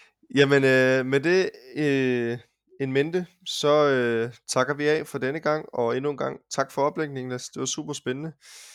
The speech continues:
Øhm, og hvis I også synes, at det var et super spændende afsnit, som altid, så er I meget velkomne til at, øh, gå ind og like vores Facebook-side, Psykologen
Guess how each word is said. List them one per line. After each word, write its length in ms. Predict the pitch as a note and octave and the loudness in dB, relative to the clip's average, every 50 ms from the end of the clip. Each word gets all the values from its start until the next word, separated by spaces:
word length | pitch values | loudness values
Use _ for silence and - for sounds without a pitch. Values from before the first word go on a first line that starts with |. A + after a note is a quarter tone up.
| - - - _ - | -20 -20 -20 _ 0
Øhm, 500 | - C#3 C3+ C3 B2+ A#2+ A#2 A2+ A2+ A#2 - - | 4 4 6 6 4 2 0 -2 -4 -6 -2 4
og 280 | - D#3+ F#3 G3+ G#3 D#3+ C3+ | 6 8 8 8 6 4 2
hvis 280 | C#3 D3+ D3+ - - - | 0 0 0 0 -4 -6
I 300 | - E3 E3+ F3+ F#3+ E3+ - - | -6 -4 -4 -4 -4 -4 -2 0
også 320 | B2+ C3+ D3+ D3+ - E3 | 0 0 0 0 -4 -6
synes, 360 | - - D3 C#3 D3 D3+ - - | -4 -4 -4 -6 -6 -6 -6 -6
at 140 | B2+ A2+ - | -6 -6 -4
det 120 | B2 A2+ | -4 0
var 280 | A2 A2 A2 A2+ A2+ _ _ _ - | 0 0 0 -2 -4 _ _ _ -6
et 120 | B2 - | -6 -6
super 200 | - D3+ - D3 | -6 -6 -6 -6
spændende 280 | C3 - C3+ B2+ A#2+ A2 | -6 -4 -4 -2 0 0
afsnit, 300 | A#2 B2+ - - C3+ - | 0 -2 -2 -6 -8 -6
som 160 | - A#2+ A#2+ | -4 0 0
altid, 380 | C#3 - - - - D3+ D3 - - _ | 0 0 0 -4 -4 -4 -6 -8 -10 _
så 220 | - - - - C#3 | -8 -6 -2 2 2
er 180 | C3+ C#3+ C#3 | 4 4 4
I 160 | B2+ A#2 B2+ B2+ | 2 2 0 -2
meget 260 | G#2+ - A#2 B2+ B2+ | 0 0 0 0 0
velkomne 460 | A#2+ A#2+ B2+ B2+ - B2+ A#2+ A#2 A2+ | -2 -6 -8 -10 -12 -12 -10 -10 -10
til 300 | - - - C3 C3+ C#3 - - - | -8 -6 -6 -4 -6 -6 -6 -4 -2
at, 100 | A2+ A2+ - _ _ _ _ _ _ _ _ _ _ _ - - | -2 -2 -4 _ _ _ _ _ _ _ _ _ _ _ -8 -4
øh, 340 | A2 G#2+ G#2 G2+ G2 G2 F#2+ - | -2 0 0 0 -2 -4 -4 0
gå 100 | A2+ A#2 | 2 2
ind 140 | C3+ C#3+ | 2 2
og 120 | - C3+ B2+ | 0 0 2
like 200 | A2+ A2+ C3 C#3 | 2 2 2 0
vores 180 | - C#3 C3 - | -2 -6 -6 -2
Facebook-side, 640 | - D#3 F3 - - F3 - - D3 C#3+ C#3+ C#3+ | -4 -4 -4 -4 -6 -8 -6 -4 -4 -4 -4 -4
Psykologen 680 | C3+ - - C3 A#2+ B2 B2+ C#3 D3 - - D#3+ D#3+ | -6 -8 -8 -6 -6 -6 -6 -6 -8 -8 -10 -12 -12